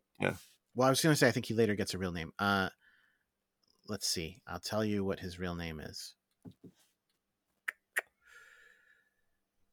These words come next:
Speaker 2: So, uh, actually, this is, uh,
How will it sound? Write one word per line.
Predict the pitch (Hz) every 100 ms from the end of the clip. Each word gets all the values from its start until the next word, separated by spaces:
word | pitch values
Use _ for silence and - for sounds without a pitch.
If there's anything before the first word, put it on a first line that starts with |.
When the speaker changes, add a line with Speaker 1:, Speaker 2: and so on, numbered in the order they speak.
| _ _ -
Speaker 2:
So, | - - 151 143 135 _ _ _ _ _ _ - - -
uh, | - - - - -
actually, | 131 - 135 113 127 - -
this | 104 135 -
is, | 139 139 123
uh, | 131 123 123 123 120